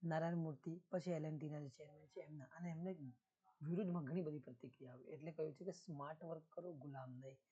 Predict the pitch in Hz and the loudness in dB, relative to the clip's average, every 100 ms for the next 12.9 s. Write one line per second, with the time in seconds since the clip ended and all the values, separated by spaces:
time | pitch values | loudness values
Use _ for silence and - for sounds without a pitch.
0 | _ _ _ - 135 165 175 175 170 - | _ _ _ -6 2 4 4 4 4 4
1 | 160 151 156 143 160 131 135 131 151 147 | 2 4 0 -4 -6 -4 -6 -2 -2 0
2 | 147 156 - 143 - 175 175 - 165 170 | -2 -4 -6 -8 0 0 0 -4 -4 -4
3 | 170 - - - 170 170 170 170 160 156 | -6 -12 -12 -6 0 0 0 -4 -2 0
4 | 175 160 156 156 156 - 160 165 156 143 | 0 -2 -4 -4 -6 -8 -6 -6 -8 -10
5 | 143 139 - 160 156 - 160 139 131 139 | -10 -12 -12 -12 -10 -6 -4 -2 -2 -4
6 | - _ _ - - 139 151 135 139 139 | -8 _ _ -20 -12 -10 -10 -10 -10 -10
7 | 135 190 - _ _ _ _ 175 175 185 | -8 -8 -8 _ _ _ _ 2 4 4
8 | 185 165 175 127 165 185 - - 156 151 | 2 2 2 2 0 -2 -8 -4 -2 0
9 | 170 - 160 139 139 143 - 135 135 - | -2 0 0 0 -2 -6 -8 -8 -8 -10
10 | 139 139 165 143 151 143 135 151 - 131 | -16 -12 -8 -8 -10 -14 -18 -18 -12 -8
11 | 135 147 165 - 180 175 151 156 - - | -6 -2 -4 -4 -2 -2 -2 -4 -4 -8
12 | 131 143 143 - 143 131 143 180 | -4 -4 -6 -6 -6 -4 -2 0